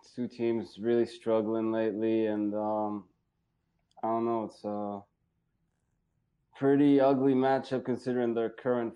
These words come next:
forms. Uh, you said Watford went on a little run, but yeah, not so much anymore.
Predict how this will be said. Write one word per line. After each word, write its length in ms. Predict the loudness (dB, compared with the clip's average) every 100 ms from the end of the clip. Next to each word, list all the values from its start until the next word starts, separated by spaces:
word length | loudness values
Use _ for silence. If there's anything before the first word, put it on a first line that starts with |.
| -4
forms. 640 | -2 0 -2 -4 -6 -8
Uh, 300 | -6 -4 -4 -6
you 60 | -6
said 160 | -6
Watford 520 | -2 0 0 -2 -6 -4
went 160 | -6
on 120 | -6
a 40 | -4
little 260 | -4 -4
run, 400 | -4 -4 -2 -4
but 280 | -4 -2 -2
yeah, 320 | -2 0 0
not 300 | -2 -6 -8
so 160 | -6 -6
much 340 | -4 -6 -6
anymore. 640 | -4 -4 -4 -2 -2 -4